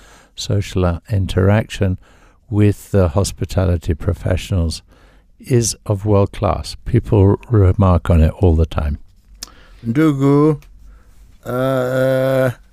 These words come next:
Speaker 2: name and title, please. Who are you?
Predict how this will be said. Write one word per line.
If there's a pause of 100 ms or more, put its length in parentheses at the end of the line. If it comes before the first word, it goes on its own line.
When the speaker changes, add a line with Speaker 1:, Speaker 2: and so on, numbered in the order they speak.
(500)
Speaker 2:
name
and
title,
please.
Who
are
you?